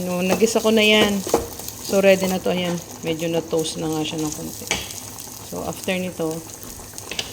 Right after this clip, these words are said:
ilalagay ko lang ating alugbati. Hindi ko alam kung siya magkakasya. <laughs>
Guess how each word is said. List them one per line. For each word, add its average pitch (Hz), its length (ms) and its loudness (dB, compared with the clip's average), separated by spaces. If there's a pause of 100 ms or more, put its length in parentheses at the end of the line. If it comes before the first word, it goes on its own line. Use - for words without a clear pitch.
(640)
ilalagay 196 400 -2
ko 190 160 -2
lang 185 80 0
ating 180 640 -6
alugbati. 165 720 -6 (400)
Hindi 175 320 -4
ko 185 80 2
alam 175 160 -2
kung 175 80 -6
siya 175 160 -4
magkakasya. 165 720 0
<laughs> 175 100 -4